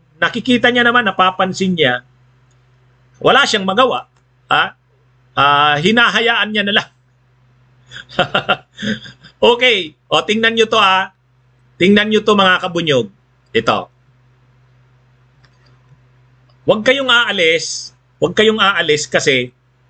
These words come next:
makikita nyo mamaya sa last part,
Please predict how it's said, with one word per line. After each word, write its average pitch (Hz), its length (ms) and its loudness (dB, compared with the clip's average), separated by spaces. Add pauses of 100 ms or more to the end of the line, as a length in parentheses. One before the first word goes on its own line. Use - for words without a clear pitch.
(400)
makikita 240 640 0
nyo 240 80 0
mamaya 202 480 0
sa 175 160 -2
last - 320 -6
part, 160 320 0